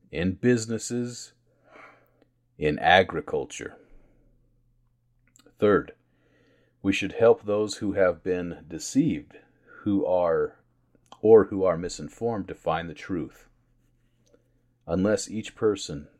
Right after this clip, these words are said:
who knows the truth will stand up and speak up, it is difficult for the deceived or confused citizen to find his way back.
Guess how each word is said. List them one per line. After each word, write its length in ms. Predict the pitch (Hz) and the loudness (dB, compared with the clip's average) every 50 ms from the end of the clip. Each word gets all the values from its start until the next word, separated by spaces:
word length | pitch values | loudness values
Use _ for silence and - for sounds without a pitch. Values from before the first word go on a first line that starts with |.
| _ _ _ _ _ _ | _ _ _ _ _ _
who 120 | - 101 92 | -6 -4 -4
knows 360 | 87 90 90 90 90 85 - | -2 -2 -2 -2 -4 -6 -8
the 80 | 80 78 | -14 -14
truth 440 | - - - 113 113 101 98 - | -14 -12 -8 -6 -6 -6 -6 -8
will 120 | - 76 - | -12 -14 -12
stand 440 | - - - - 98 95 101 101 90 | -14 -10 -6 -4 -4 -2 -4 -4 -4
up 220 | 87 95 90 - | -4 -4 -4 -6
and 140 | 90 76 - | -8 -10 -10
speak 420 | - - - - 101 92 - - | -12 -12 -8 -4 -4 -4 -4 -4
up, 240 | - 67 - - _ _ _ _ _ _ _ _ _ _ _ _ _ _ _ | -4 -6 -6 -6 _ _ _ _ _ _ _ _ _ _ _ _ _ _ _
it 140 | - 95 87 | -6 -4 -4
is 100 | 85 80 | -4 -4
difficult 540 | - - 98 98 - - - - 107 - - | -4 0 0 0 0 -2 -4 -2 -2 -2 -4
for 140 | - 101 92 | -6 -10 -8
the 100 | 90 82 | -8 -8
deceived 520 | 76 73 - - - 92 92 98 95 98 | -10 -10 -10 -6 -4 -2 -2 -2 -4 -4
or 140 | - 82 85 | -6 -8 -8
confused 640 | - - 95 82 _ - 82 80 80 82 78 - | -6 -8 -10 -10 _ -10 -10 -8 -8 -8 -10 -10
citizen 500 | - - 82 82 82 76 - - 82 80 | -8 -6 -6 -4 -6 -8 -12 -14 -14 -14
to 100 | 76 - | -16 -16
find 420 | - _ - 92 87 87 90 82 73 | -16 _ -4 -2 -2 -2 -4 -8 -10
his 180 | 82 80 - | -12 -14 -12
way 180 | 87 78 76 76 | -10 -8 -8 -8
back. 460 | 76 - - 65 62 - - - - | -6 -6 -6 -6 -6 -8 -12 -16 -20